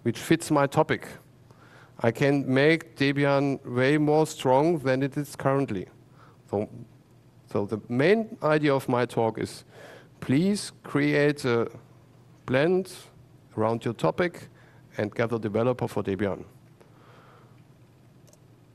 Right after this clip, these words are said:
And it's not only in the project, because ten of these sixteen people extended their activity to other fields in Debian. So they came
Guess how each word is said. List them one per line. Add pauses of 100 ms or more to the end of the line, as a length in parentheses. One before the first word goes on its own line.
(140)
And (380)
it's
not
only
in
the
project,
because (160)
ten
of
these
sixteen
people (540)
extended
their
activity
to
other
fields
in
Debian.
So
they
came